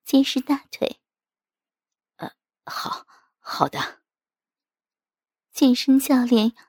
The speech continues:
Speaker 1: 有点不可置信，居然会有一个如此美艳的少妇要求自己触碰他的丝袜美腿，紧身短裤下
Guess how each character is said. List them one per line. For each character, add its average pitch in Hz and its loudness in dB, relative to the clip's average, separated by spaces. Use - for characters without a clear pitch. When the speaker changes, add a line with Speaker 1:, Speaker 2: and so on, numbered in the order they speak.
Speaker 1:
有 254 6
点 233 4
不 262 0
可 - 2
置 233 -2
信， 233 0
居 254 4
然 233 2
会 285 4
有 247 4
一 220 0
个 254 0
如 240 4
此 - 0
美 269 2
艳 247 2
的 254 0
少 254 0
妇 233 0
要 240 4
求 233 0
自 233 -2
己 214 -6
触 240 -4
碰 233 -2
他 262 -4
的 254 2
丝 262 2
袜 254 2
美 208 0
腿， 208 -10
紧 233 0
身 269 2
短 220 0
裤 240 -2
下 240 -2